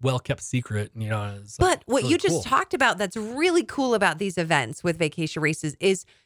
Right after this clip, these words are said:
Speaker 2: you have created some amazing relationships with some of the landowners down there,
Speaker 1: Right.
Speaker 2: particularly some of the native landowners that are down
Speaker 1: Right,
Speaker 2: there.
Speaker 1: right.
Speaker 2: And they allow us access to this land,
Speaker 1: Yeah.
Speaker 2: not on the side that's all owned by the national
Speaker 1: Yeah.
Speaker 2: park and that's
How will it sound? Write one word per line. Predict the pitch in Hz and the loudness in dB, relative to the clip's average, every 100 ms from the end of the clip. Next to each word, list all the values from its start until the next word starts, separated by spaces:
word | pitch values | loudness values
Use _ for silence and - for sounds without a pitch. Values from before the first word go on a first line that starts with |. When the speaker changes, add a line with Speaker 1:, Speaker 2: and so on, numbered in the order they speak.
| - | -10
Speaker 2:
you | 190 262 339 | 0 2 2
have | 285 233 196 | 2 0 -4
created | - 208 196 180 | -2 2 2 0
some | - 185 170 | 0 0 0
amazing | 190 190 190 190 185 | 0 2 2 2 0
relationships | 185 156 151 - 170 - 101 - | 2 2 0 0 -2 0 -2 -2
with | 156 165 | 0 2
some | - - 170 160 - | 0 0 2 0 -2
of | 156 | -4
the | 151 | -2
landowners | 151 139 147 143 151 | -2 -2 -2 -2 -2
down | - 151 139 | -2 -2 0
there, | 123 | -2
Speaker 1:
Right. | |
Speaker 2:
particularly | - 139 165 156 | -2 -2 2 0
some | 151 165 | 0 0
of | 160 147 | 0 0
the | 156 | 0
native | 156 160 143 | 2 2 0
landowners | 143 80 117 107 107 151 | -2 -2 -4 -4 -4 -4
that | 139 | -2
are | 143 | 0
down | 143 139 | 2 2
Speaker 1:
Right, | 143 123 | 2 0
Speaker 2:
there. | - _ 123 | -2 _ -6
Speaker 1:
right. | 110 | -2
Speaker 2:
And | 233 | 0
they | 226 269 | 2 2
allow | 311 311 | 2 0
us | 330 - - | 0 -4 -4
access | 175 254 - 311 - | -4 -4 -2 -2 -2
to | - | -4
this | 190 180 - | -2 -2 -2
land, | 165 220 208 170 _ | -2 0 0 -2 _
Speaker 1:
Yeah. | - 190 | -6 -2
Speaker 2:
not | 202 214 262 359 - | 0 2 4 2 0
on | 226 | -2
the | 202 | -2
side | - 185 180 175 | 0 2 2 2
that's | 175 | -2
all | - 175 165 156 156 _ _ _ - - - | 0 2 2 -2 -6 _ _ _ -20 -16 -2
owned | 190 185 | 0 2
by | 170 | 2
the | 165 | 2
national | 156 156 160 151 | 0 0 -4 -4
Speaker 1:
Yeah. | |
Speaker 2:
park | 170 151 151 151 - | 2 4 4 0 -6
and | 175 160 160 | -4 -2 -2
that's | 151 147 - | 0 0 -2